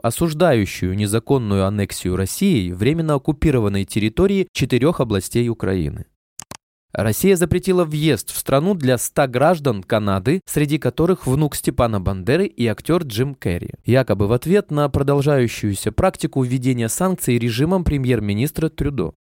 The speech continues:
Об этом сообщает пресс-служба мид России. В списке также ряд журналистов, а также писатель и деятель кино Дэвид Безмозгис и звезда сериала «Викинги» актриса Кэтрин Винник.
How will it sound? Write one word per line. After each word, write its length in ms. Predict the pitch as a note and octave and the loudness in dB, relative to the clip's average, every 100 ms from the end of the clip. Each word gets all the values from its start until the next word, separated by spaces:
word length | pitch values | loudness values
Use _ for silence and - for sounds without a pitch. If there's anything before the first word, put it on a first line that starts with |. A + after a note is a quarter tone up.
| - | -2
Об 160 | A#2+ | 0
этом 160 | F3+ F#3 | 2 0
сообщает 480 | - D3 - D#3+ - | 0 0 2 0 2
пресс-служба 560 | C#3 C3 - G3+ F3+ C#3+ | 0 0 0 0 2 0
мид 240 | C3 D#3 | 0 -2
России. 520 | D3 - - D#2+ D#2+ - | -2 -2 -6 -8 -10 -14
В 60 | - | -12
списке 400 | - G3 G3 D#3 | -4 -2 0 0
также 500 | C#3 D#3 C3 C3+ A#2 | 2 0 2 2 2
ряд 280 | - C3+ G#2 | 2 2 2
журналистов, 800 | G2+ G2+ G#2 A2 C#3+ - G#3 - - | 0 0 2 2 0 0 0 0 -8
а 140 | - | -4
также 280 | G#2+ D#3+ C#3+ | 0 0 2
писатель 480 | C#3+ E3+ F3+ E3 C#3+ C#3+ | 0 2 2 2 0 -2
и 80 | |
деятель 400 | D#3+ D#3 D3+ C#3 | 0 2 2 0
кино 440 | B2 D3 C3+ G2+ E2+ | -2 0 0 0 0
Дэвид 340 | A2 A#2+ F#2 | 0 2 2
Безмозгис 720 | E2+ F#2 F2 G2+ G#2+ D#3 G3 - | 0 -2 -2 -2 0 -2 -2 -4
и 80 | D3 | -2
звезда 480 | C3+ B2 C3 B2+ F3+ | 0 0 -2 0 0
сериала 400 | - C#3+ C#3 C3 | 0 0 2 0
«Викинги» 440 | A#2+ F3 F#3 F3 | 0 -2 -4 -2
актриса 680 | F#3 - A#2+ - D#3+ F#3+ E3+ | -2 -2 -6 -2 -2 0 -2
Кэтрин 460 | - D3 D3+ D#3+ D3+ | 0 -2 0 -2 0
Винник. 520 | B2+ F2+ D#2 D#2 | -2 -4 -6 -12